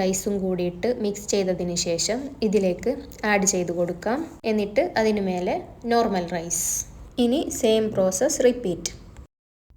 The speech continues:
ഇനി നമുക്ക് തുറന്ന് നോക്കാം. തുറക്കുന്ന നേരം എന്താ മണം. ഇനി റൈസിനെ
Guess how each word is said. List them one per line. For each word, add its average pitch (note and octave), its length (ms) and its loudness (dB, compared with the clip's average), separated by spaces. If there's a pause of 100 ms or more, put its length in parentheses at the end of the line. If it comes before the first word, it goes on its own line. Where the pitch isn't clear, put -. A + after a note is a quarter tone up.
(3250)
ഇനി A3 240 6
നമുക്ക് G3 420 0 (260)
തുറന്ന് G#3 380 4
നോക്കാം. G3 380 -2 (560)
തുറക്കുന്ന G#3 440 4 (120)
നേരം G#3 260 2 (100)
എന്താ F#3+ 300 2 (380)
മണം. F3+ 340 -2 (580)
ഇനി A#3+ 180 6 (240)
റൈസിനെ G3+ 540 2